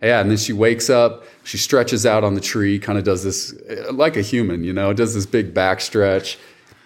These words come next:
and then she starts climbing up the tree, and the cubs wake up. She takes the cubs down out of the tree with her,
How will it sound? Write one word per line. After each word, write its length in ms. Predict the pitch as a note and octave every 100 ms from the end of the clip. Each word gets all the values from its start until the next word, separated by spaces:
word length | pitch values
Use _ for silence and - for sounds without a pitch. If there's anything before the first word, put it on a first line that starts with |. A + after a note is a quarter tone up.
| _ _ _
and 120 | A2+
then 100 | G#2+
she 200 | G#2 B2
starts 280 | G#2+ A2+ F#2+
climbing 420 | - A2 G2+ G2
up 160 | G2 G2
the 80 | F2+
tree, 580 | - C#3+ C#3+ C#3 C#3 - _ _ _ _
and 140 | G2+
the 60 | F#2+
cubs 340 | - A#2+ A2
wake 300 | A2 A2 G#2+
up. 420 | A2+ A2 G#2+ - -
She 200 | - -
takes 340 | G#2 - G#2 -
the 100 | -
cubs 320 | A2+ G2+ G2
down 240 | G2+ F2+
out 160 | F#2 F2
of 60 |
the 60 | E2+
tree 280 | - A2 F#2+
with 180 | F#2+ F2
her, 360 | F2+ F2 E2+